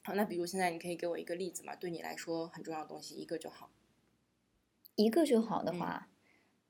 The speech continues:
Speaker 2: 未来的工作吧。
Speaker 1: 嗯，未来的工作。
Speaker 2: 嗯。
Speaker 1: 好，那接下来呢，就是首先我们可以看到，就是未来的工作这个东西，它不是一个价值观的词嘛，
Speaker 2: 嗯。
Speaker 1: 但是呢，我知道它对你很重要，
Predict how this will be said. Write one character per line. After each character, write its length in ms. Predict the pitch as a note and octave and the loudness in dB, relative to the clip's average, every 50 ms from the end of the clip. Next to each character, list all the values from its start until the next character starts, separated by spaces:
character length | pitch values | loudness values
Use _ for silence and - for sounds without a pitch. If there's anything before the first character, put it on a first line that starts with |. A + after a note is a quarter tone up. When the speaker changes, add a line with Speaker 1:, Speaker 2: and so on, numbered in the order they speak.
| _ _ _ - | _ _ _ 4
Speaker 2:
未 120 | B3 A#3+ | 6 6
来 140 | G#3 F3+ F#3 | 8 6 4
的 80 | G3+ | 4
工 180 | G3+ - G#3+ A3+ | 2 2 4 4
作 160 | A3+ A#3+ G#3+ | 6 6 4
吧。 240 | F3+ - - - - _ _ _ _ - | 4 2 -2 -8 -12 _ _ _ _ -6
Speaker 1:
嗯， 220 | F3+ F3 E3+ D3+ F#3+ | -6 -4 -4 -6 -4
未 100 | F3+ F3 | -4 -2
来 120 | E3 D#3 | 0 0
的 80 | D3+ D3+ | 0 0
工 160 | - E3 E3 | -2 -4 -4
作。 220 | D#3+ - D#3+ - - | -2 -2 -2 -2 0
Speaker 2:
嗯。 260 | - G3 F#3 E3+ - - | 0 0 0 0 -4 -6
Speaker 1:
好， 180 | - - D#3 - | -2 -2 -2 0
那 120 | F#3 G3+ G#3 | 2 0 2
接 140 | G#3 B3+ C4 | 2 2 2
下 160 | B3 C#4+ B3+ | 2 2 2
来 120 | G3 D#3+ | 2 2
呢， 140 | D#3 D#3 D#3 | 2 0 -2
就 100 | D#3 F#3+ | -2 -4
是 160 | - - - - | -4 -4 -6 -4
首 160 | - - E3 | -2 -2 -2
先 220 | D#3 F3+ G#3 G#3+ A3 | 0 2 2 2 2
我 120 | G3+ D#3 | 2 0
们 100 | C#3+ D#3 | 0 -2
可 60 | F3+ | -4
以 60 | F#3 | -4
看 180 | F3+ - A3+ G#3+ | -4 -2 -2 -2
到， 80 | E3 C#3+ | -2 -2
就 80 | D3 | -4
是 80 | D#3 E3 | -4 -2
未 160 | F3 G#3 G3+ | 0 2 2
来 80 | E3+ D3 | 2 2
的 80 | D3+ | 0
工 140 | - F3 F3+ | 0 -4 -4
作 160 | F#3+ F#3+ E3 | -2 -2 -2
这 100 | D#3 E3 | -2 -2
个 60 | D#3 | -6
东 120 | D3+ D#3 D#3+ | -8 -8 -8
西， 140 | - - D#3+ | -8 -8 -8
它 160 | D#3+ D#3+ D#3 | -8 -8 -10
不 180 | - - - | -10 -10 -14
是 160 | D3+ - - E3 | -12 -6 -6 -4
一 60 | D#3 | -4
个 80 | D#3+ | -4
价 180 | D3+ - F3 C#3+ | -4 -4 -4 -4
值 120 | D#3+ - | -6 -8
观 180 | - - D#3 D3+ | -8 -6 -6 -4
的 100 | D#3 D3+ | -4 -6
词 260 | D3+ - - - - - | -6 -8 -12 -14 -12 -12
嘛， 160 | - - - - - - _ - | -12 -12 -12 -14 -18 -16 _ 0
Speaker 2:
嗯。 140 | - G#3 F#3+ | 2 4 4
Speaker 1:
但 100 | - - | 4 4
是 160 | G#3+ - G#3+ | 2 2 2
呢， 80 | G3+ F3 | 2 2
我 80 | D3+ | 2
知 100 | D3 - | 2 2
道 60 | E3+ | 2
它 140 | E3+ F3+ F3 | 2 2 0
对 100 | - F#3 | -2 -2
你 80 | E3 E3 | -4 -4
很 100 | E3 - - | -6 -8 -8
重 140 | - F3+ | -6 -4
要， 200 | E3+ D#3+ A2 - | -2 -2 -4 -6